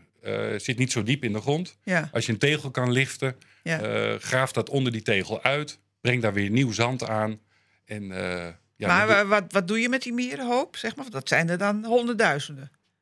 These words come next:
Speaker 1: Eh, nou, in het begin van het jaar, eh, eh, nog niet. Einde van het jaar, eh, ja, is dat natuurlijk groter geworden. Maar als je dat in het begin doet, dan zijn dat er helemaal niet zoveel.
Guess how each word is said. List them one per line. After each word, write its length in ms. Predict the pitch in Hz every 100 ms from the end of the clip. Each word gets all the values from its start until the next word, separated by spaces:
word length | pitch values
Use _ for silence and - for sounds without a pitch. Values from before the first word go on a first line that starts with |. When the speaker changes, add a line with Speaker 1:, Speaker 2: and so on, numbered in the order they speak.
| _
Speaker 1:
Eh, 180 | - 123
nou, 340 | 120 120 117
in 60 | 120
het 80 | 113
begin 280 | 113 175
van 120 | 135 113
het 100 | 98
jaar, 300 | 104 87 92
eh, 880 | 98 98 95 98 101 104 101 101
eh, 60 | 101
nog 220 | 120 113
niet. 300 | 131 202 - -
Einde 280 | - 139 131
van 140 | 107 104
het 120 | 92
jaar, 360 | 90 76 87
eh, 1000 | 85 82 82 85 85 85 85 87 85 85 85
ja, 160 | - - _
is 120 | 92
dat 140 | 92
natuurlijk 320 | 85 87 92 -
groter 360 | - 120 135
geworden. 440 | 131 131 131 139 151
Maar 100 | 120
als 80 | 107
je 60 | 117
dat 100 | 117
in 80 |
het 80 | 123
begin 320 | 120 147 175
doet, 240 | 170 170 - _ - -
dan 120 | 107
zijn 180 | 127 123
dat 120 | 113
er 60 |
helemaal 220 | 117 117 98
niet 160 | 98
zoveel. 500 | - 85 135 143 135